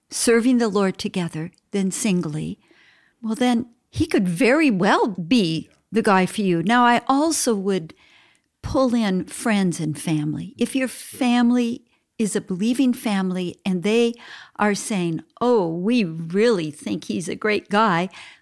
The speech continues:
listen to them. But if they have strong reservations,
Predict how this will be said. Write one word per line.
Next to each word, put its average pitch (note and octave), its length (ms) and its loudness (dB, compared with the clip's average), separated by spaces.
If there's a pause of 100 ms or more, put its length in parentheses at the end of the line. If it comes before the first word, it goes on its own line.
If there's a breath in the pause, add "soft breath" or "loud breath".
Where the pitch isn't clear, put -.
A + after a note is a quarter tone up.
listen E4 380 -2
to C4 120 -4
them. D#3+ 300 -4 (720 loud breath)
But C#4+ 280 0
if C#4+ 200 0
they D#4+ 320 2
have G#3+ 600 0
strong B3 800 2
reservations, E3+ 1120 -2